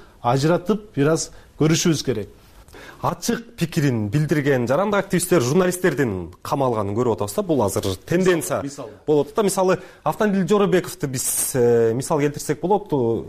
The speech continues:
Speaker 1: Мен
Speaker 2: Олжобай
Speaker 1: Автандил,
Speaker 2: Шакир мына
Speaker 1: Автандил Жоробеков
Speaker 2: камакта отурат. Анан
Speaker 1: тарабынан
Speaker 2: мунасага келүүгө бийлик даярбы деген суроо пайда болуп атпайбы ушул жерде?
Speaker 1: А, мен ойлойм, бийлик тарабынан акыркы мына үч жылда сөз эркиндиги кенен эле коюлуп жатат. Ким эмнени кааласа айтып жатат.
Speaker 2: Мм.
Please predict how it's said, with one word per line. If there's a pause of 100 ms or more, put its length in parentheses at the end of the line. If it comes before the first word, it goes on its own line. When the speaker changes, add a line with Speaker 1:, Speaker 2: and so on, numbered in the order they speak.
(300)
Speaker 1:
Мен
Speaker 2:
Олжобай
Speaker 1:
Автандил,
Speaker 2:
Шакир
мына
Speaker 1:
Автандил
Жоробеков
Speaker 2:
камакта
отурат.
Анан
Speaker 1:
тарабынан
Speaker 2:
мунасага
келүүгө
бийлик
даярбы
деген
суроо
пайда
болуп
атпайбы
ушул
жерде?
Speaker 1:
А,
мен
ойлойм, (260)
бийлик
тарабынан (300)
акыркы
мына
үч
жылда
сөз
эркиндиги
кенен
эле
коюлуп
жатат.
Ким
эмнени
кааласа
айтып
жатат.
Speaker 2:
Мм.